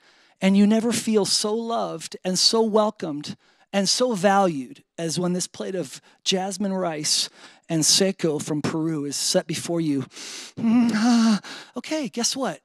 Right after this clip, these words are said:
That's part of the splendor that God has put in Sybil. But I want you to think for a minute. It might not be cooking. It might be something totally different. But it might be something so simple, guys.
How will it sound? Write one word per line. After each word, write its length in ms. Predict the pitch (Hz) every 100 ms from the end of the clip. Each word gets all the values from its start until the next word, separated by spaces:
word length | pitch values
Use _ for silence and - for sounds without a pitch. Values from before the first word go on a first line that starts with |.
| -
That's 180 | 226
part 220 | - - 226
of 40 |
the 60 | 180
splendor 480 | - - 196 180
that 120 | 151 151
God 160 | 156
has 100 | 147
put 280 | - 160 147 _ _ _ _
in 140 | 160
Sybil. 420 | 151 - 156 - _ _ _ _
But 120 | - 226
I 40 |
want 160 | 247 285
you 120 | 233
to 60 |
think 220 | 185 233 214
for 160 | -
a 60 | 196
minute. 160 | 214
It 60 | 180
might 140 | 196
not 140 | 220 208
be 80 | 208
cooking. 240 | 247 220
It 40 |
might 100 | 202
be 40 | 202
something 260 | 240 220
totally 220 | 208 262 226
different. 300 | 233 196 185
But 100 | 226
it 60 |
might 140 | 247 302
be 80 |
something 260 | 294 320 302
so 140 | -
simple, 360 | 302 320 320 220
guys. 400 | 180 208 254 -